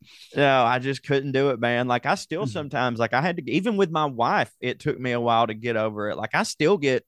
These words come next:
Speaker 1: uncomfortable when I'm walking around the house with that hat on in front of her. And just recently, like, literally after, like, therapy and medication, I'm like, "Okay, I can walk around my own house without a hat on. It's fine." And I wish I was kidding.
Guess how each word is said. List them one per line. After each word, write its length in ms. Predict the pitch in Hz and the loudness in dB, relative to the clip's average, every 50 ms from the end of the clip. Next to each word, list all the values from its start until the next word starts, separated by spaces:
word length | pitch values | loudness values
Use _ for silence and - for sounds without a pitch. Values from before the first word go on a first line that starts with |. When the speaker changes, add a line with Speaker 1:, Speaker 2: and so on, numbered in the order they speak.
| _ | _
Speaker 1:
uncomfortable 840 | 131 135 135 131 - - 143 139 135 - - 139 123 127 127 123 117 110 | -4 -4 -4 -4 -4 -4 -4 -4 -4 -6 -8 -6 -4 -2 -2 -2 -2 -2
when 140 | 120 120 | -2 -2
I'm 260 | 120 123 127 127 123 120 | 0 -2 -2 -2 -2 0
walking 280 | 120 120 131 - 131 | 2 2 2 2 0
around 180 | 131 131 127 123 | -2 -2 -2 -2
the 60 | 123 | -4
house 220 | 123 135 127 123 - | -4 -4 -4 -6 -4
with 60 | - | -2
that 200 | 123 113 123 123 | 0 0 0 0
hat 200 | 123 123 120 127 | -2 -2 -2 0
on 140 | 127 123 117 | 0 -2 -2
in 80 | 113 | -4
front 240 | 107 - 139 131 117 | -4 -4 -2 -2 -2
of 40 | 107 | 0
her. 220 | 117 131 156 147 127 | 2 4 4 4 4
And 220 | 110 101 98 104 | 2 0 -4 -4
just 220 | 113 135 165 - - | -4 -4 -4 -4 -2
recently, 520 | 139 151 180 185 - - - 120 117 117 | 0 0 0 0 -2 -4 -4 -2 0 0
like, 180 | 113 110 107 - _ - | 0 0 0 -2 _ -4
literally 540 | 139 143 180 214 214 190 165 151 143 - _ _ _ _ - | 2 4 6 6 6 6 6 4 2 -2 _ _ _ _ -4
after, 320 | - 143 151 - - 151 | -4 -2 -2 -2 -2 -2
like, 200 | 135 127 120 113 _ _ - - | 0 0 0 -2 _ _ -6 0
therapy 480 | - 175 185 185 156 131 - 135 127 | 2 4 4 4 4 2 0 -2 -4
and 140 | 120 113 117 | -4 -4 -4
medication, 640 | 127 143 147 139 120 - 160 151 147 127 - 123 110 | -4 -4 -4 -4 -4 -4 -4 -4 -4 -4 -6 -8 -8
I'm 100 | 104 107 | -6 -6
like, 180 | 98 95 - | -8 -6 -2
"Okay, 480 | 110 117 127 - 143 127 107 85 - - _ _ _ _ _ - | -2 -2 0 2 2 2 2 0 -2 -8 _ _ _ _ _ -4
I 120 | - 110 107 | -2 -2 -2
can 200 | - 120 117 117 | 0 0 2 4
walk 240 | 120 120 120 - | 6 4 4 4
around 280 | - 120 120 123 127 123 | 2 2 2 2 2 2
my 240 | 120 117 117 113 117 | 2 2 2 2 2
own 120 | 120 120 | 0 0
house 400 | 120 120 123 117 110 104 - - | -2 -2 -2 -2 -2 -2 -4 -6
without 320 | 117 113 104 107 104 104 104 | -4 -2 0 0 0 0 0
a 60 | 104 | -2
hat 240 | 117 110 104 98 101 | -2 -2 -4 -4 -6
on. 260 | 87 78 64 60 65 - | -8 -8 -10 -12 -8 -4
It's 320 | - 110 107 - - - _ _ | -4 -4 -2 -4 -8 -16 _ _
fine." 420 | - 107 104 90 65 65 60 - - _ _ _ _ _ _ - | -2 0 0 -2 -2 -4 -6 -10 -14 _ _ _ _ _ _ -4
And 80 | 101 104 | -4 -2
I 20 | |
wish 340 | 107 110 117 127 139 131 - | 0 2 4 4 4 4 2
I 100 | 135 117 | 2 0
was 180 | 104 104 - | 0 -2 -4
kidding. 360 | - 117 110 98 87 - - | -2 -2 -2 -2 -4 -6 -12